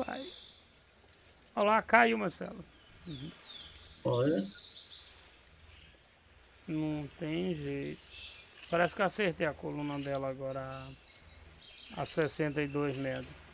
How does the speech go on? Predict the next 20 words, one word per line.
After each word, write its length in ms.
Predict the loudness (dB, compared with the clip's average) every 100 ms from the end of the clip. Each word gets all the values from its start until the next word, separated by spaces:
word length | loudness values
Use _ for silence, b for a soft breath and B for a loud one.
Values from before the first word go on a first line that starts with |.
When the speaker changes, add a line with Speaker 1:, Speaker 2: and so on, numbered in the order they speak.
| -20 -6
Speaker 1:
Aquele 360 | -6 0 0 2
tiro 280 | 0 4 8
lá, 140 | 8
lá 200 | 8 4
na 200 | 4 4
lateral 600 | 4 2 4 6 6 6
dela 320 | 6 6 6
lá 100 | 4
ainda 220 | 4 4 4
deu 160 | 2
um 60 | 0
tiro 220 | -4 -4
de 80 | -4
quarenta 440 | 2 4 4 -2
e 40 | -6
quatro. 440 | 2 4 4 -2 -20 -18 -16 -16 -16 -20 -20 -20 -20 -20 -20 -20 -20 -20 -20 -20 -20 -16 -10
Aí, 380 | -10 -10 -12 -14 -12 -10 -10 -10 -10 -10 -8
agora 400 | -4 0 0 0
tá 200 | -2 -2
aí. 220 | -2